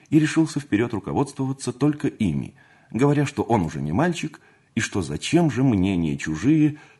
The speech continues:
только святы и прочее. А дядя был всё тот же. Он ни о чём не расспрашивал племянника, не замечал или не хотел заметить его проделок.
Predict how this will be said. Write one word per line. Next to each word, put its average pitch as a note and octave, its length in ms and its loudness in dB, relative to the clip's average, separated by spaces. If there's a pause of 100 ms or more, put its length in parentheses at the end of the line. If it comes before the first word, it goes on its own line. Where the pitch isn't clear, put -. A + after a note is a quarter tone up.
только A2+ 340 0
святы - 580 -8 (200)
и F3+ 100 -2
прочее. - 440 -12 (1600)
А E2 140 -4
дядя G#2+ 360 -2
был C#3 180 0
всё - 180 -10
тот - 260 -6
же. - 100 -10 (880)
Он F3 260 0
ни B2 100 2
о - 80 -4
чём D#2 200 -4
не C2 60 -4
расспрашивал B1+ 560 -4
племянника, C#3 560 -2
не G2+ 120 0
замечал F2+ 520 -2
или D3 300 0
не C3+ 100 2
хотел E2 460 -4
заметить C2+ 560 -6
его C2+ 180 -6
проделок. - 640 -12